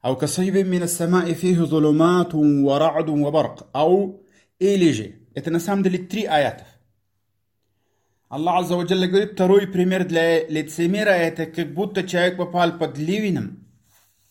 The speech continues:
Под ливнем, и это из неба, фихи зулуматун, в этом ливне есть мраки, ва ра'дун, и грохот, ва барк, и, э, с-, сияющий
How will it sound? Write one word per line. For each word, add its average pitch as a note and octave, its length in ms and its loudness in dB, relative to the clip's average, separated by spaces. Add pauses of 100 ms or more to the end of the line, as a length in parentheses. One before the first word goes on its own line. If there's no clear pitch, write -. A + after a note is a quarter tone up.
(160)
Под C3+ 180 -8
ливнем, G3 480 0
и F#3+ 480 -2 (920)
это D3 200 -4
из E3 220 -4
неба, F3 340 2
фихи F3+ 380 2
зулуматун, F#3 760 2
в F3 60 2
этом D#3+ 260 -2
ливне E3+ 460 0
есть E3+ 180 -4
мраки, E3 520 -2
ва D#3 180 0
ра'дун, D3+ 520 -2
и C#3+ 340 -2
грохот, D#3 520 -2
ва C#3 140 -2
барк, D3 440 0
и, D#3 380 -2 (640)
э, B2 320 -2
с-, - 240 -16 (720)
сияющий D#3 1040 0